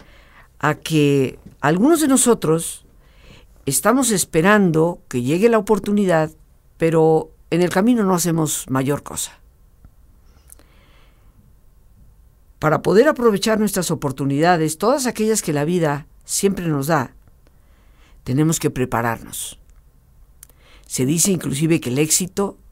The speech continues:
siempre llega cuando al presentarse la oportunidad, nosotros estamos preparados para poderla trabajar y llevarla al logro.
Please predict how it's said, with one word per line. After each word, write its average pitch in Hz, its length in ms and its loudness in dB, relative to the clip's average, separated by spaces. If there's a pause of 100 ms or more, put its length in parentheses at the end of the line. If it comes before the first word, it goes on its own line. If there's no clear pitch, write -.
(100)
siempre 226 460 0
llega 151 420 0 (1040)
cuando 147 280 2
al 143 80 2
presentarse 143 880 0
la 120 200 0
oportunidad, 127 720 -2
nosotros 180 880 -2
estamos 147 480 -2
preparados 165 840 -6 (720)
para 139 400 -2 (1080)
poderla 139 400 -2
trabajar 156 540 -4 (1300)
y 165 140 -2
llevarla 139 640 -2 (1000)
al 127 220 0
logro. 127 440 -2